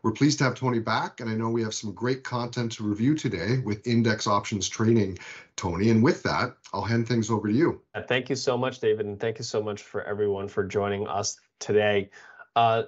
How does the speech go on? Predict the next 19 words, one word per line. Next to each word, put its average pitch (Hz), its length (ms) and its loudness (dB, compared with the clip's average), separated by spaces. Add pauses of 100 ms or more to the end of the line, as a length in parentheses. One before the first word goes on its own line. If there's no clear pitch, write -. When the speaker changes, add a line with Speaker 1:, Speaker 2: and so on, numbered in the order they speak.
Speaker 2:
as 147 200 2
David 135 360 2
said, 131 220 0
we 113 180 -4
are 127 100 0
going 120 280 -2
to - 140 -20
be 110 200 -8
t-, - 100 -18 (300)
covering 107 720 0
the 113 220 -8
introduction 117 840 -2
on 110 220 -6 (140)
index 123 500 0 (140)
options 98 520 -4
trading 95 520 -2
today, 90 400 -6
a 92 60 -6
very 185 520 4